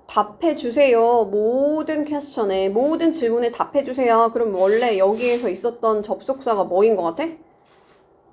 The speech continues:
그렇게 작성할 때에는 모든 질문에 답해주세요. 이게 맞잖아, 이제. 그러니까 얘를 추측해야 돼.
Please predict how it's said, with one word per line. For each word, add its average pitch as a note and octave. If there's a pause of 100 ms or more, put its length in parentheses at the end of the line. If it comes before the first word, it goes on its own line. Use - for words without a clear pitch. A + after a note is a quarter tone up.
(160)
그렇게 D4
작성할 B3+
때에는 A#3 (2000)
모든 C4
질문에 A#3
답해주세요. G#3
이게 G3
맞잖아, E3
이제. - (140)
그러니까 G3
얘를 A3
추측해야 -
돼. F#3+